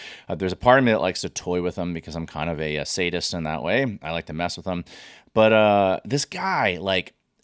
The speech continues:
emails me about some sort of marketing, video marketing to help improve my brand, yada, yada, yada, yada. It's just garbage, right? It's something I'm not interested in, but he keeps emailing me. And just, if you're in sales and you're listening to this, just a, a,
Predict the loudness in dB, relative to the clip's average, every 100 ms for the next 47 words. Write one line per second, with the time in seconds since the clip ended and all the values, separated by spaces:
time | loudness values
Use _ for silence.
0 | _ -2 2 2 2 0 4 4 4 2
1 | -2 -2 -2 -2 -4 -2 -2 -2 -2 -4
2 | -4 -4 -2 -2 0 -2 -2 -4 -4 -6
3 | -6 -6 -6 -8 -8 -8 -6 -8 -6 -6
4 | -4 -6 -10 -6 0 2 2 -2 -2 -2
5 | -2 -4 -6 -6 -8 -10 -4 -2 -2 -6
6 | -6 -6 -6 _ _ _ _ -12 -4 0
7 | 0 0 0 0 0 -2 -6 -8 -8 -10
8 | -6 -8 -8 -14 -18 -20 -14 -8 -4 -4
9 | -4 -2 0 2 2 2 0 -2 -2 -2
10 | -4 -6 _ -8 -4 -4 -6 -6 -6 -2
11 | 0 2 2 2 -2 -4 -4 -6 -6 -8
12 | -8 -8 -6 -2 0 0 -4 -6 -6 -8